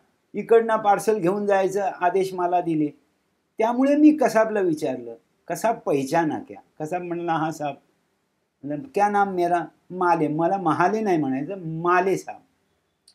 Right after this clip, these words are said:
मी बोला, "तेरे को तो आठ बरस नहीं हुआ." तर तो म्हणाला की, "साहब आप जीत गए, मैं हार गया." रागाच्या भर, राग नाही, राग मनात होता, परंतु तो आचरणात मी आणू शकत नाही, आणू नये खऱ्या इन्व्हेस्टिगेटर्सनी, असं माझं मत आहे.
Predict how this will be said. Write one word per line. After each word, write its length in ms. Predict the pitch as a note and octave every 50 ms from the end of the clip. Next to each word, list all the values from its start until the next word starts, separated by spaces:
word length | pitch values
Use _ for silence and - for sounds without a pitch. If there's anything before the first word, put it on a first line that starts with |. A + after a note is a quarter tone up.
| _ _ _ _ _ _ _ _ _ _ E3
मी 80 | F#3
बोला, 420 | G3+ G#3 G#3+ G#3+ G#3+ G3+ F#3 D#3 D3+ - - _ _ _ _ _ -
"तेरे 140 | D#3 E3 D#3
को 120 | D#3+ G3+
तो 100 | F#3 A3+
आठ 180 | G#3+ F#3 F#3 F#3+
बरस 340 | F#3+ G3+ G3+ G#3 G3+ - G#3+
नहीं 160 | G#3+ G#3+ G3+
हुआ." 220 | D#3 E3 D#3 D3+ D3+ - _ _ _ _ _ _ _ _ _ _ _ _ _ _ _ -
तर 40 | E3+ -
तो 100 | G3 G3
म्हणाला 340 | G3 E3+ D#3+ D#3 D#3+ D#3+ D#3+
की, 180 | D#3 D#3 E3 D3
"साहब 240 | - D#3+ D3+ C#3+
आप 180 | C#3 D3 D3 C3+
जीत 160 | B2+ B2 B2+ B2+ - -
गए, 120 | C3 C3
मैं 180 | B2 A#2+ A2+ G#2+
हार 220 | G2+ - - -
गया." 160 | - _ _ _ _ _ _ _ _ _ _ _ - A#2 B2 C#3
रागाच्या 420 | C#3+ D3+ D#3 G3+ A#3 A#3 C4+ B3+
भर, 160 | A3+ F#3 G3 F#3
राग 480 | D#3+ C3+ C#3+ E3+ G#3+ C4 C#4 C4+ C#4
नाही, 260 | A#3+ F#3 D3 B2 A#2+ - - _ _ _ _ -
राग 400 | A#2+ C3 D3+ D#3 F#3 A#3 B3+ A#3
मनात 420 | F3 E3 E3+ F3+ G#3+ B3 C4+ C4 G3+
होता, 300 | E3 C3+ - B2 B2 A#2+ - _ _
परंतु 420 | E3+ F3+ G3 G#3+ G#3+ - B3 B3 B3
तो 280 | - - A#3+ A#3 - -
आचरणात 500 | D3+ D#3 - - G#3+ A#3 A3+ A3+ A3+ A3 A3
मी 100 | G#3+ G#3+
आणू 260 | G3+ E3 D3+ D3 F3
शकत 400 | F#3+ - - E3+ D3+ F#3 F3 -
नाही, 140 | - G3 G3
आणू 340 | F3 C#3+ C#3 D3+ D#3+ F3 E3+
नये 400 | D#3 D3 D3+ D#3+ F#3+ G#3+ A3+ - - _ _ _ _ _ _ _ _ _ _ _ -
खऱ्या 320 | - D#3+ D#3+ F3+ F#3 F3+ -
इन्व्हेस्टिगेटर्सनी, 880 | E3 E3 E3 E3+ F3 D#3+ - F3 E3+ D#3+ D#3+ D3 D#3+ D#3 D3+ D#3 F#3+ G3
असं 280 | F3+ D3+ D3+ - D3+ C#3+
माझं 240 | C3 A#2+ A2+ A#2
मत 60 | A2+ G#2
आहे. 340 | G2 G2 _ _ _ _